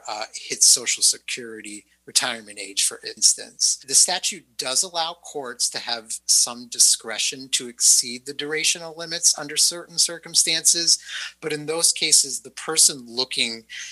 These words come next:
to have that longer alimony duration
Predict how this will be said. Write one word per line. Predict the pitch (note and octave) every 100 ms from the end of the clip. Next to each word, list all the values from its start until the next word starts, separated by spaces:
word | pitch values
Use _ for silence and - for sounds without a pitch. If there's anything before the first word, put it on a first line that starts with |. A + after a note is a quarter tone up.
| -
to | - -
have | - C3+ C3 B2
that | B2 G#2+
longer | G#2+ G#2 G#2+ G#2+ A2
alimony | G#2+ G#2+ A2 A2 A2
duration | A2+ G#2+ G#2+ A2 B2 A2